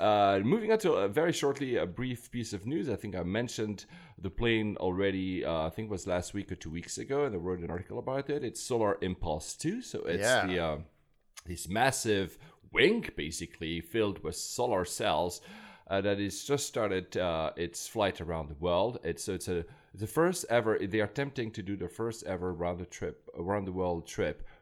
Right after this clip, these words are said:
Speaker 1: without any fuels, only on, on, on, on solar cells. Uh, it, it's something that's pretty, pretty cool, I think, right?
Speaker 2: Yeah, absolutely amazing. In fact, it's just, uh,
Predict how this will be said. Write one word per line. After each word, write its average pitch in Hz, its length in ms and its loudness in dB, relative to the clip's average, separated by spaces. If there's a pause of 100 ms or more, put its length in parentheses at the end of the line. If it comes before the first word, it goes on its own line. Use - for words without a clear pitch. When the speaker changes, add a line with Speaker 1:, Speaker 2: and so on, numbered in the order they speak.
Speaker 1:
without 85 480 0
any 78 180 -4
fuels, 90 580 -4
only 85 360 -2
on, 78 360 -4
on, 73 380 -6
on, 73 320 -8
on 80 100 -8
solar 87 280 -4
cells. - 420 -10
Uh, - 280 -12 (120)
it, - 240 -4
it's 131 220 -6
something 147 360 0
that's 123 220 -2
pretty, 127 380 -6 (160)
pretty 226 260 -8
cool, 175 240 -4
I 76 140 -2
think, - 260 -10
right? 170 300 -4 (200)
Speaker 2:
Yeah, 269 260 2 (380)
absolutely 156 440 4
amazing. 123 380 2
In 104 80 -2
fact, 123 260 2
it's - 180 -4
just, - 500 -4
uh, 117 340 6